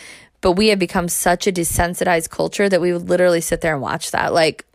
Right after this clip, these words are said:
mm-mm. No, not me. I believe that we need to set a guard over our eyes, over our ears. The Bible says, "Above all else, guard your heart, because the wellspring of life comes from your heart." And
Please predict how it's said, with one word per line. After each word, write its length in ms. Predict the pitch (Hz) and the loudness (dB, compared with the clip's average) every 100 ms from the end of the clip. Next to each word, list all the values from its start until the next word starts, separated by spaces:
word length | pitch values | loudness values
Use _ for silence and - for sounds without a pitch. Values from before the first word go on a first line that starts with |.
| - | -6
mm-mm. 480 | 185 - 160 160 185 _ _ - | -6 -4 -4 -4 -8 _ _ -4
No, 140 | 170 165 | -2 0
not 180 | 180 | 0
me. 360 | 196 185 165 170 - - - | 0 0 0 -2 -6 -20 -8
I 140 | - 190 | -2 2
believe 380 | 185 185 185 185 | 2 2 2 0
that 140 | 170 | 0
we 220 | 190 190 | 0 0
need 300 | 185 170 185 | -2 -2 -2
to 100 | 233 | -2
set 180 | - 190 | 0 0
a 60 | 175 | 2
guard 220 | 180 185 | 2 2
over 120 | 196 | 2
our 160 | 180 156 | 2 0
eyes, 480 | - 185 220 247 247 - - - - | 0 2 2 2 -2 -10 -16 -20 -4
over 160 | 185 180 | 0 2
our 80 | - | 2
ears. 380 | 214 220 233 | 2 4 4
The 80 | 214 | 2
Bible 240 | 196 185 196 | 0 0 0
says, 220 | 196 180 | -2 -2
"Above 480 | 170 - 196 196 196 | -6 -2 2 2 2
all 260 | 196 185 | 2 2
else, 280 | 160 180 - | 2 -2 -4
guard 220 | - 170 | -2 -2
your 100 | 180 | -2
heart, 180 | 190 170 | -4 -4
because 260 | - 190 175 | -6 -6 -4
the 180 | 170 - - - - | -4 -6 -16 -20 -2
wellspring 520 | 196 220 262 - 233 | 2 4 2 -2 -2
of 100 | 175 | -2
life 360 | 185 185 170 - | 0 0 0 -4
comes 260 | 190 185 | -6 -6
from 180 | - 170 | -6 -4
your 120 | 151 | -4
heart." 360 | 160 - 160 - _ _ _ _ _ _ _ _ _ _ _ _ _ - _ - | -4 -2 -2 -6 _ _ _ _ _ _ _ _ _ _ _ _ _ -20 _ 0
And 500 | 208 185 175 175 | 4 4 2 -2